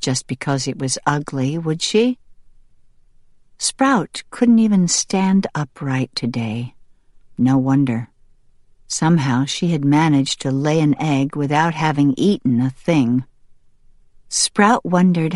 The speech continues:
how many eggs she had left inside her. She hoped this was the last one. With a sigh, she peered outside. Because her cage was near the entrance, she could see out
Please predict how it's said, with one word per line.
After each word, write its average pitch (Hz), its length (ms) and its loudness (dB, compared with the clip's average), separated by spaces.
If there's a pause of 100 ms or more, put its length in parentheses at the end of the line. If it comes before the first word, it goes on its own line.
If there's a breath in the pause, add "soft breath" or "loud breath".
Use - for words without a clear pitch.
(100)
how 190 100 2
many 180 380 2
eggs 170 340 -2
she - 220 -2
had 175 480 -2
left 170 400 -2
inside 160 540 -2
her. 123 320 -6 (680)
She - 220 -4
hoped 170 540 0
this - 200 -6
was - 160 -6
the 127 120 -4
last 131 420 -4
one. 135 400 -2 (1300)
With 151 140 -4
a 156 60 0
sigh, 135 720 -2
she - 240 -6
peered 139 480 -2
outside. 131 760 -4 (960)
Because 147 440 -4
her 147 80 -8
cage 151 560 -2
was 139 200 -6
near 151 280 0
the 147 200 -4
entrance, 135 560 0
she - 180 -6
could - 220 -8
see - 420 -2
out 151 320 -2